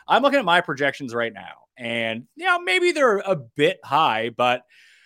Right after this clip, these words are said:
I have Tom Brady leading the league in passing, and I have him upwards of fifty-three hundred yards in a pass-happy offense. That doesn't seem like it's gonna change unless there's some sort of injury. Yeah, fifty-two hundred and ninety-five yards.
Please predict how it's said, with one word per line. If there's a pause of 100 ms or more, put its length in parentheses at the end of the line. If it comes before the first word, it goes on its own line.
(580)
I
have
Tom
Brady
leading
the
league
in
passing, (120)
and
I
have
him (240)
upwards
of
fifty-three
hundred
yards
in
a
pass-happy
offense. (300)
That (240)
doesn't
seem
like
it's
gonna
change
unless
there's
some
sort
of
injury.
Yeah,
fifty-two
hundred
and
ninety-five
yards.